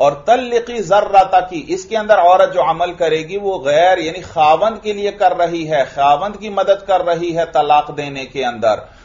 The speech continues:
तो लिहाजा ये तौकील है। तो जो काम इंसान अपने लिए करता है, वो मालिक होकर करता है, और वो काम जो इंसान गैर के लिए करता है, वो वकील बनकर करता है। तो यहां पर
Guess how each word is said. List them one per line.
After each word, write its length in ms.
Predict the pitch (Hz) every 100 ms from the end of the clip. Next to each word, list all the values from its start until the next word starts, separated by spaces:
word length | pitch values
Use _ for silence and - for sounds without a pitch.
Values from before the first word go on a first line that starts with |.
| -
तो 60 | 143
लिहाजा 400 | 135 131 131 151
ये 180 | 143 139
तौकील 680 | - 120 - - 131 123
है। 260 | 104 101 -
तो 100 | 117
जो 160 | 120 139
काम 300 | 151 143 139
इंसान 440 | 135 - 147 147 -
अपने 360 | 143 165 180
लिए 220 | 185 185 190
करता 420 | 190 180 190 190
है, 180 | 190 196
वो 100 | 180
मालिक 460 | 147 160 220 240
होकर 340 | 165 139 135 127
करता 420 | 123 113 - 110
है, 320 | 107 104 - - -
और 140 | 147
वो 160 | 147 185
काम 340 | 180 175 175
जो 80 | 165
इंसान 380 | 156 - 175 139
गैर 360 | 117 147 208
के 140 | 202 190
लिए 180 | 180
करता 380 | - 160 - 151
है, 120 | 160
वो 140 | 208 175
वकील 560 | 135 127 180 220 240
बनकर 440 | 214 190 170 165 143
करता 460 | 139 117 - 110
है। 220 | 92 101 - - - -
तो 220 | 127 131
यहां 380 | 127 127 147 156
पर 500 | - 160 156 151 -